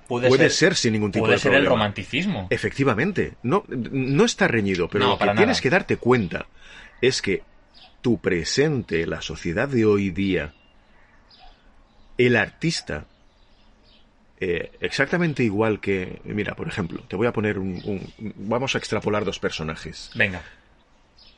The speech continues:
Speaker 2: Eh, Spielberg y Mozart.
Speaker 1: Spielberg y Mozart.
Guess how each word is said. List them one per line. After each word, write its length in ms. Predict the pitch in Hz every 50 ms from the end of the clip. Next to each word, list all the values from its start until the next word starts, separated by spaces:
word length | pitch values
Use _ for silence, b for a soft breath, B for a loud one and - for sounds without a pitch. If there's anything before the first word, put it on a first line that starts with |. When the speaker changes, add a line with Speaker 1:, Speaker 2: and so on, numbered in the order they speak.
| _ _ -
Speaker 2:
Eh, 540 | 107 98 92 87 82 78 78 82 - - - - - - - - _ _ -
Spielberg 580 | - - - - 156 175 185 185 208 202 - - - _ _ _ _ _ _ _ _ _ - - - _ _
y 120 | - - 113
Mozart. 340 | 101 87 - - 52 - - - _ _ _ - _ _ _ _
Speaker 1:
Spielberg 460 | - - - 123 120 135 147 - -
y 80 | 120 107
Mozart. 400 | 107 104 101 - 95 90 85